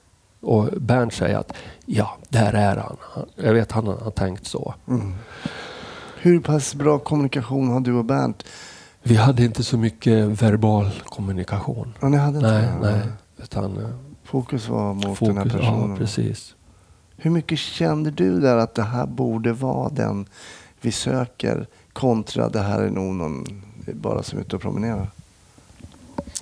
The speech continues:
Speaker 1: Ja, att han går då och då med ett gevärsliknande vapen.
Speaker 2: Ja.
Speaker 1: Och, eh,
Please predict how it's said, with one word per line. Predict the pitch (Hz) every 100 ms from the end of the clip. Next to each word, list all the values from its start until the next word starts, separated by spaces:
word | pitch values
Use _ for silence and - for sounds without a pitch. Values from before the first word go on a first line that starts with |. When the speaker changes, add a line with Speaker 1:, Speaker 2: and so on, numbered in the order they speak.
| - - - - - - - - - - - - - - - - - - - - - - - -
Speaker 1:
Ja, | 135 113
att | -
han | 123 123
går | 135 120
då | 98 110
och | 98
då | 104 92
med | 101
ett | 98 117
gevärsliknande | 110 113 - 117 - 98 101
vapen. | 110 127 - - 101 131 - -
Speaker 2:
Ja. | 98 92 107 -
Speaker 1:
Och, | 110 107 _ -
eh, | 107 98 95